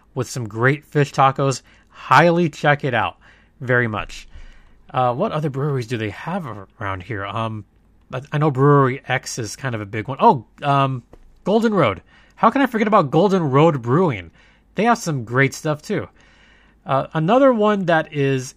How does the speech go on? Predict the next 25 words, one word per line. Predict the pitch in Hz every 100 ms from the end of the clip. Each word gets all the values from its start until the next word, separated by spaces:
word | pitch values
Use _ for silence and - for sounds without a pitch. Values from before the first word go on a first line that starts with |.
| -
a | 139 135
big | 107 _ 165 180 156 147 - _ _ _ _
place | - 151 143
to | -
go | 117 123 123
for | - - 120
Ducks | 104 110 -
fans | - 120
before | 107 104 127 117
and | 113
after | 113 120
the | 107
game, | 107 113 120 - _ _ -
and | 123 127
I've | 180 180
been | 254
there. | 147 95
It's | 135
really | 208 214
cool. | 226 117 - -
Noble | 147 165 214 226 -
Ale | 190 220
Works. | 131 92 - - - _ _ _ - - -
Uh, | 139 139
it's | 165 156 - -